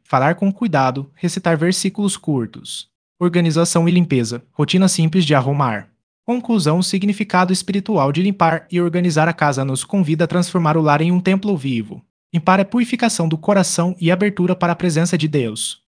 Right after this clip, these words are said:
Quando cuidamos da casa com a família, distribuindo tarefas com intenção, cultivando gratidão e reconhecendo que tudo é dom,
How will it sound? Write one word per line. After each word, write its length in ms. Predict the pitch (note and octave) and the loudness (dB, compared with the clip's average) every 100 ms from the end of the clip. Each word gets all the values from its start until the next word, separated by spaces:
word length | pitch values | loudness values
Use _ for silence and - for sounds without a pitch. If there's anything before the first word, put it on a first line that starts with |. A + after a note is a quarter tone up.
| _ | _
Quando 220 | C3+ C#3+ | -4 -2
cuidamos 460 | D#3 F#3 E3+ G#3 G3 | -2 0 2 2 0
da 120 | E3 | -2
casa 380 | D#3+ D#3 D#3 D3+ | 0 0 0 -2
com 100 | C3 | -6
a 60 | |
família, 540 | A#2+ D3 C3 A#2+ B2 - D3+ | -4 -4 -2 -4 -6 -10 -6
distribuindo 680 | E3 - A#3+ G3+ E3+ D3+ | -4 -4 -4 0 0 0
tarefas 540 | D3+ D#3+ D3+ E3 F3 - | 0 0 0 0 -4 -4
com 160 | F3 | -4
intenção, 600 | D#3 D3+ D3+ - D3 C#3 - _ _ | -2 -2 -4 -2 -4 -4 -14 _ _
cultivando 480 | - G3+ F3+ F3 F3+ | -4 -2 0 0 0
gratidão 720 | D#3 F3+ - F#3 D#3+ E3+ F3+ | 0 0 0 0 0 0 -2
e 120 | G3 F#3+ | -2 -2
reconhecendo 680 | A#3 G#3 F3+ - F3 E3+ | -2 0 -2 0 -2 -2
que 160 | - F3 | -2 -4
tudo 240 | G3 G3 | -2 0
é 60 | F#3 | 0
dom, 280 | C#3+ E3+ | 0 -2